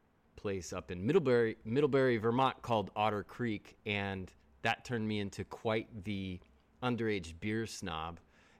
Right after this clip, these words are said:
And when I came to Japan, I quickly recognized that shochu had a lot of the diversity that is apparent in craft beer, and I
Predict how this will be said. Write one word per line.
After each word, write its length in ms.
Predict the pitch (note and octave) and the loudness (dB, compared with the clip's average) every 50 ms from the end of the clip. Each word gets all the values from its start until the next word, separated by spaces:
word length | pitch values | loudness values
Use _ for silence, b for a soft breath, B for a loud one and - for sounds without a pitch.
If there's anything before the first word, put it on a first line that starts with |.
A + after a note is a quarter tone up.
| b _ - | b _ -10
And 440 | F#2+ F#2 F2+ F2+ F2+ F2+ F2+ D#2+ - - _ - | -8 -6 -4 -4 -4 -6 -8 -12 -14 -20 _ -16
when 260 | - G2 G2+ G2+ G#2+ | -10 -6 -4 -2 -2
I 100 | G#2 G2+ | -2 -2
came 240 | F#2+ - A2+ G#2+ G2 | -4 -4 -4 -4 -4
to 120 | F2+ - F#2 | -6 -8 -8
Japan, 540 | E2+ F#2 - G2 A2 A#2 A#2 A2 G#2 G2 | -10 -10 -10 -6 -6 -2 -2 -2 -2 -4
I 240 | E2+ F2+ F#2 F#2 F2+ E2 _ _ - - | -4 -4 -4 -6 -6 -10 _ _ -18 -10
quickly 360 | - E3+ E3+ - - A#2 G#2 | -4 -4 -4 -2 -2 -2 0
recognized 840 | G2 G#2 G#2+ A2+ B2+ A#2+ G2 G#2 G2 F#2+ F2+ F2 F2 - - - b b b b b b b b b b - F2+ | 2 2 0 0 -2 -6 -6 -4 -4 -4 -4 -4 -6 -8 -12 -16 b b b b b b b b b b -12 -4
that 380 | F#2+ G2+ F#2+ F#2 F#2 F#2 - - _ _ _ | -2 0 0 0 0 -2 -4 -8 _ _ _
shochu 680 | - - - C#3 C3 C3 C3 - - B2 A#2+ A2 A2 G#2 | -8 -2 0 2 4 2 2 0 -2 -4 -2 -2 -2 -2
had 400 | G2 G#2 A2 G#2 G2 F#2+ F2+ F2+ - - | 0 2 2 4 4 2 0 -2 -4 -4
a 60 | G2+ | -2
lot 220 | F#2+ G2 A2 D3 | -2 -2 0 -2
of 80 | E3 C3+ | -2 -2
the 120 | G#2+ G#2 F2+ F#2+ F#2 - - | -4 -4 -6 -6 -12 -6 -2
diversity 600 | A2 F#2+ F2+ F#2 G2+ G#2+ G#2 - - G2+ G2+ F#2+ | -2 -2 -2 -2 -4 -4 -4 -4 -6 -6 -6 -4
that 180 | F#2 F#2+ F2 | -4 -6 -6
is 140 | F#2+ F2 E2+ | -6 -6 -8
apparent 400 | F#2 - - - G2 F#2+ F#2+ - | -8 -8 -6 -6 -6 -6 -6 -8
in 120 | F#2+ F#2+ | -10 -12
craft 420 | F2 - G#2 G2 F#2 F#2 E2+ - - | -10 -4 -2 -2 -2 -2 -4 -10 -8
beer, 240 | - G2 F#2 F#2 F#2 | -6 -4 -4 -4 -4
and 100 | F2+ F2+ | -4 -4
I 180 | F2+ F2+ F2+ | -6 -6 -8